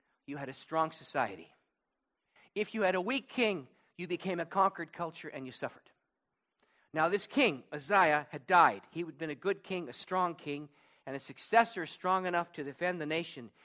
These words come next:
in times that were anything but gentle would be needed. So Isaiah the prophet went into the temple to seek God for an answer. While the man was there,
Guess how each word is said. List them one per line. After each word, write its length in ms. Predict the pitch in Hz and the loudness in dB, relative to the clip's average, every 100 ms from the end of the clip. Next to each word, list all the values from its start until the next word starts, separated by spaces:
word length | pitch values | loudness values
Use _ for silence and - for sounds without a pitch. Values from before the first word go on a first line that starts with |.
| - | -16
in 140 | 131 131 | -12 -10
times 380 | - 190 190 160 | -2 0 0 -4
that 100 | 147 | -6
were 140 | 139 | -2
anything 500 | 180 196 - 185 175 _ | -2 -2 -6 -8 -8 _
but 140 | 147 - | -12 -6
gentle 400 | 185 175 131 - _ | -2 -2 -2 -6 _
would 140 | - 143 | -12 -6
be 100 | 151 | -2
needed. 300 | 180 151 107 _ _ - | 0 0 -4 _ _ -8
So 180 | 175 | 4
Isaiah 380 | 170 160 254 302 | 4 6 4 6
the 80 | 240 | 4
prophet 460 | - 226 208 214 - _ _ - | 6 8 8 4 -6 _ _ 6
went 220 | 226 311 - | 8 8 4
into 200 | 247 208 | -2 0
the 100 | 190 | -2
temple 500 | - 262 254 240 214 - - | 4 4 4 0 0 -10 -16
to 80 | 160 | -10
seek 380 | - 262 269 - | -2 -2 -2 0
God 260 | 208 208 | 2 2
for 200 | - 190 | 2 -2
an 80 | 180 | 2
answer. 420 | 202 214 - 135 - - - _ _ - | 2 2 0 -4 -4 -20 -20 _ _ 4
While 140 | 214 | 6
the 80 | 240 | 8
man 260 | 269 320 302 | 10 10 8
was 180 | 262 208 | -2 4
there, 460 | 269 180 143 226 | 6 8 8 4